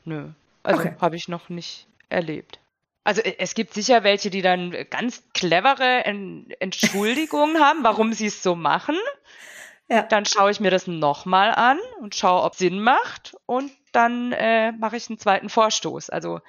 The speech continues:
Speaker 1: ja, also zu-, nur zum Händchen halten und sagen, „Das ist alles super, wie du das bisher machst“, bin ich ja auch nicht da.
Speaker 2: Mhm.
Speaker 1: Aber, äh, d-, das, das,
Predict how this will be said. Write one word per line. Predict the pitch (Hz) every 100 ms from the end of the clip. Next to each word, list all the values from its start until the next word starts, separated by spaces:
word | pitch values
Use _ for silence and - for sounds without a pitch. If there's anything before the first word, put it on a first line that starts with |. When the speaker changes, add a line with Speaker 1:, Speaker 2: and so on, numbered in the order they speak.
| - _ _
Speaker 1:
ja, | 208 208 202 165
also | - 196
zu-, | 196 -
nur | 208 214 240
zum | 247 247
Händchen | 220 196 202 254 320 294 285
halten | 269 294 294
und | 269
sagen, | 226 226
„Das | 226
ist | -
alles | 208 233 -
super, | 254 285
wie | 240
du | 240
das | 226 226
bisher | 226 - 214
machst“, | 190 196 254 -
bin | 220
ich | 220
ja | 214 185
auch | 156 165
nicht | 151 -
da. | 127 131 - _ _ -
Speaker 2:
Mhm. | 208 202 240 - - _ _
Speaker 1:
Aber, | 185 196 202 190 196
äh, | 175 180 190
d-, | 170 _ - - - - - _
das, | - -
das, | - - -